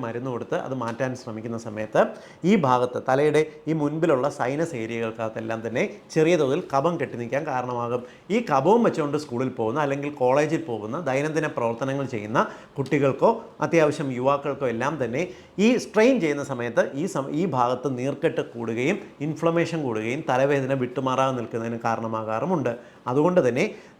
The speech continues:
നിങ്ങൾക്ക് പിടിപെടുന്ന അലർജി പോലുള്ള രോഗങ്ങൾ,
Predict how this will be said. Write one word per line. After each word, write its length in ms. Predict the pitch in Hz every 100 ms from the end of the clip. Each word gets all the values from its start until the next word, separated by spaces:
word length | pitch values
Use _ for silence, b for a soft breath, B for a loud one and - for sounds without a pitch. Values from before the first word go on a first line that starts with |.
| 147
നിങ്ങൾക്ക് 360 | 190 233 185 233
പിടിപെടുന്ന 420 | 143 123 113 110 180 - 117
അലർജി 340 | 131 170 190 143
പോലുള്ള 300 | 113 107 120 156
രോഗങ്ങൾ, 340 | 113 117 120